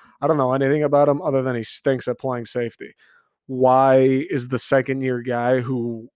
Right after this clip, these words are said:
it felt like Tracy Walker,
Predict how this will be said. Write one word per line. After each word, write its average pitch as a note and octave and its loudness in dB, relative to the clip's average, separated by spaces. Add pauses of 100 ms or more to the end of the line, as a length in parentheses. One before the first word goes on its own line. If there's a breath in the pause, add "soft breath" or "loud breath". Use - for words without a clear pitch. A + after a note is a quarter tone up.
(540)
it C3+ 0
felt D#3 0
like D3+ 2
Tracy C#3 0
Walker, B2 -2